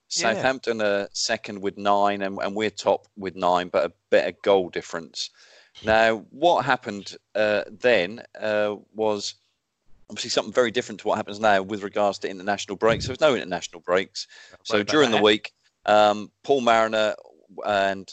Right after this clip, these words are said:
Speaker 2: uh, Eric Gates won his first cap for, for England, and Paul
Speaker 1: Since
Speaker 2: Mariner
Speaker 1: Norway.
Speaker 2: scored in a four nil win against Norway.
Speaker 1: That is a hell of a goal he scored as well, wasn't it? Brilliant
Speaker 2: Yeah,
Speaker 1: goal.
Speaker 2: fantastic. And
Speaker 1: Drag
Speaker 2: Franz
Speaker 1: back.
Speaker 2: Tyson on the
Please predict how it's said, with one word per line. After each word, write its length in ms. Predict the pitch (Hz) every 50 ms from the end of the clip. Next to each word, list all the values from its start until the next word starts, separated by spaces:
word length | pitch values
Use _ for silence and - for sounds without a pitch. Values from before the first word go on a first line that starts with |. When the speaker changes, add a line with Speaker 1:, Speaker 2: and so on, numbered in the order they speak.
| - -
Speaker 2:
uh, 160 | 95 95 -
Eric 220 | - 123 127 98 -
Gates 320 | 131 143 170 - - -
won 80 | 110 101
his 140 | 95 -
first 260 | - 117 107 101 - -
cap 260 | - 113 104 - -
for, 300 | - - 107 101 98 - _
for 180 | - - 104 101
England, 360 | 104 104 101 120 139 151 131
and 100 | 113 107
Paul 160 | - 131 131
Speaker 1:
Since 60 | 120 117
Speaker 2:
Mariner 140 | 113 110 98 98
Speaker 1:
Norway. 60 | 95 - 107 104
Speaker 2:
scored 400 | 117 117 120 127 143 143 - - _ _ _ -
in 100 | 110 110
a 80 | 107 104
four 300 | - - - 120 120 110
nil 160 | 110 110 107 107
win 160 | 110 107 107
against 520 | 104 95 107 101 98 - - - - _ _ -
Norway. 440 | 107 117 113 104 98 104 110 123 131
Speaker 1:
That 200 | 151 180 185 147
is 100 | 123 -
a 100 | 120 113
hell 320 | - - - - 175 170 156
of 100 | 123 107
a 80 | 104
goal 280 | 98 - 104 101 98 98
he 80 | 98 95
scored 360 | - - - 101 98 95 95
as 120 | 95 101
well, 200 | 113 120 107 98
wasn't 220 | 110 123 107 95 -
it? 60 | _ _ _
Brilliant 420 | - 123 135 143 135 104 92 90 -
Speaker 2:
Yeah, 80 | 98 92
Speaker 1:
goal. 100 | 92 90
Speaker 2:
fantastic. 840 | 85 - 107 107 107 - - - - 113 110 - - 104 92 - - -
And 240 | 110 113 110 110 107
Speaker 1:
Drag 140 | 123 117 120
Speaker 2:
Franz 220 | 131 131 123 104
Speaker 1:
back. 80 | 95 -
Speaker 2:
Tyson 420 | 120 127 127 123 - - 120 120
on 100 | 117 117 117
the 180 | 117 113 107